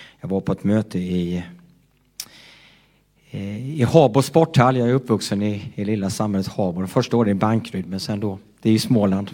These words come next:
och sen Habo, Västergötland. Så att, och jag var med i orienteringsklubben O K Gränsen, för vi hade ifrån båda landskapen. Men i alla fall, i Habo sporthall så var det en,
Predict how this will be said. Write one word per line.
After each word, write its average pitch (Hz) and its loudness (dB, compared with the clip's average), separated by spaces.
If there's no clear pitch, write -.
och 95 -8
sen 101 -6
Habo, 101 0
Västergötland. 87 -8
Så - -12
att, - -14
och - -4
jag 104 4
var 110 2
med 107 0
i 107 -2
orienteringsklubben 98 -4
O 123 4
K 113 2
Gränsen, 95 -4
för - -8
vi 92 -2
hade 92 -4
ifrån 95 -6
båda 98 -4
landskapen. - -12
Men 131 8
i - 10
alla 175 8
fall, 143 4
i 117 6
Habo 139 8
sporthall 147 2
så 131 -2
var 135 4
det 117 -2
en, 113 0